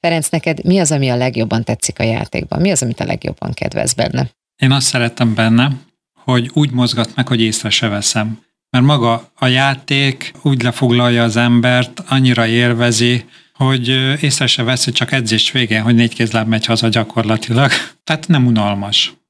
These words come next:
Speaker 2: És nagyon, ö, szimpatikus maga a közösség, akár a, a szitakötőket nézem, akár tágabb értelemben, akár nemzetközi értelemben is. Ez egy aránylag fiatal sportág,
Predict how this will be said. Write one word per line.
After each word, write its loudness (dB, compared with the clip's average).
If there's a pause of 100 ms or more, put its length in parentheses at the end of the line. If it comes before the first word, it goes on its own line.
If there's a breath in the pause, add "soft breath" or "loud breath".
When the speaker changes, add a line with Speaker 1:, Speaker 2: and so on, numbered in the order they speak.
(200)
Speaker 2:
És 0
nagyon, 2
ö, 2
szimpatikus -2
maga 2
a -4
közösség, -2 (160)
akár 0
a, 0
a -2
szitakötőket -2
nézem, 0
akár -2
tágabb -2
értelemben, 0
akár -4
nemzetközi 0
értelemben 0
is. -2 (360 loud breath)
Ez 0
egy 0
aránylag 0
fiatal -2
sportág, -2